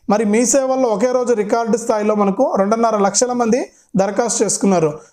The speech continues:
మరి ఇన్ని దరఖాస్తులు వస్తున్నాయి కదా, మరి ఇంతమంది ఉన్నారా ఇంకా మన తెలంగాణలో? దాదాపు పది సంవత్సరాల నుంచి కొత్త రేషన్ కార్డులు ఇవ్వలేదు కదా, మరి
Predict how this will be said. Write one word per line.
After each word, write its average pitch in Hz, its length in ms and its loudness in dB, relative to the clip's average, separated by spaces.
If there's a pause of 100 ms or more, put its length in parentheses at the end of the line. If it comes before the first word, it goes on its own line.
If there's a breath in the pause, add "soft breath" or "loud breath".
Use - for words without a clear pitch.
మరి 196 140 2
ఇన్ని 226 160 2
దరఖాస్తులు 247 540 0
వస్తున్నాయి 233 320 0
కదా, 226 180 2
మరి 202 180 0
ఇంతమంది 233 400 0
ఉన్నారా 220 280 2
ఇంకా 202 380 0 (260 loud breath)
మన 196 300 2
తెలంగాణలో? 220 540 2
దాదాపు 208 400 0
పది 214 200 0
సంవత్సరాల 240 400 0
నుంచి 226 200 -2
కొత్త 202 240 -2
రేషన్ 214 280 -2
కార్డులు 196 220 2
ఇవ్వలేదు 196 340 2
కదా, 196 240 0 (320 loud breath)
మరి 190 300 0